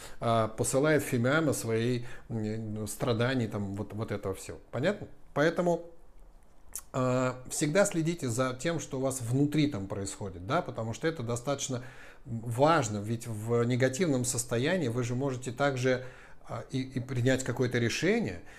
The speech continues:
и не помочь, э, действительно какому-то, может, родному и близкому человеку, как бы, да пошли вы все, ну, бывало же такое, м, поэтому,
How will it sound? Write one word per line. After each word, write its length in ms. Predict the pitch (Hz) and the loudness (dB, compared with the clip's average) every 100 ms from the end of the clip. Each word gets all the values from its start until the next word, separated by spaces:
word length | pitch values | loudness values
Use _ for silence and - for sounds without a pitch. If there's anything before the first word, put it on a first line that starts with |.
| - - | -18 -6
и 120 | 131 | 0
не 140 | 123 127 | 2 2
помочь, 560 | 123 123 135 143 - - | 2 4 4 2 0 -4
э, 400 | 120 117 113 110 | -2 0 2 0
действительно 440 | 107 104 127 123 | -2 -2 -2 0
какому-то, 420 | 113 117 123 110 | -2 0 0 2
может, 220 | 117 113 - | 0 0 0
родному 420 | 117 123 123 117 | 2 4 4 4
и 20 | |
близкому 480 | 104 156 208 285 254 | 4 4 4 2 2
человеку, 580 | - 220 208 139 107 104 | 2 2 4 4 2 -2
как 160 | 117 | -2
бы, 140 | 104 110 | 0 2
да 240 | 113 143 143 - | 2 0 0 -6
пошли 340 | - 170 208 254 | 0 0 2 4
вы 160 | 180 | 6
все, 320 | 123 - 110 95 | 4 4 2 2
ну, 140 | 135 | 2
бывало 380 | 107 127 147 262 | 2 4 4 4
же 100 | 123 | 2
такое, 320 | 113 113 98 87 | 0 -4 -6 -6
м, 160 | 110 - - - | -8 -8 -16 -4
поэтому, 500 | - 151 165 156 156 | 4 4 4 0 0